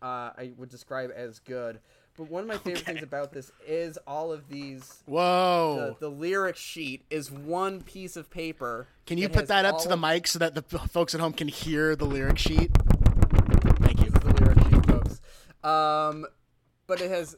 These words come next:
Speaker 1: all the lyrics for every single song, all ten tracks on this album are on one sheet of paper. All the credits are on the back. Uh, really well <laughs>
Speaker 2: Wait, did you say that
Speaker 1: packaged.
Speaker 2: there's, did you say there's ten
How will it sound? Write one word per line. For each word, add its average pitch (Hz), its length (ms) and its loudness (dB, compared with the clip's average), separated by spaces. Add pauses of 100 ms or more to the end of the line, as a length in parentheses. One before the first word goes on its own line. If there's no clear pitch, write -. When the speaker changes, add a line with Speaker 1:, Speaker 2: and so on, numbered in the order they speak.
(260)
Speaker 1:
all 196 220 -2
the 220 100 -10
lyrics 196 400 -8
for 170 180 -12
every 160 220 -8
single 156 400 -14
song, 135 360 -14
all 156 340 -6
ten 180 600 -18
tracks 185 400 -14
on 180 160 -16
this 185 140 -16
album 185 360 -12
are 143 180 -10
on 135 180 -12
one 160 240 -12
sheet 160 260 -16
of 151 120 -16
paper. 151 520 -12 (360)
All 139 120 -14
the 139 80 -14
credits 139 320 -12
are 139 80 -12
on 131 80 -16
the 127 60 -16
back. 127 480 -16 (120)
Uh, 117 500 -12 (360)
really 151 280 -14
well 139 280 -10 (200)
<laughs> - 200 -20
Speaker 2:
Wait, 170 220 -4
did 147 140 -4
you 196 60 -4
say 294 160 0
that 285 80 -2
Speaker 1:
packaged. 247 140 -4
Speaker 2:
there's, 175 220 -2
did 135 100 -12
you 202 60 -8
say 311 140 -2
there's 196 200 -2
ten 175 480 -10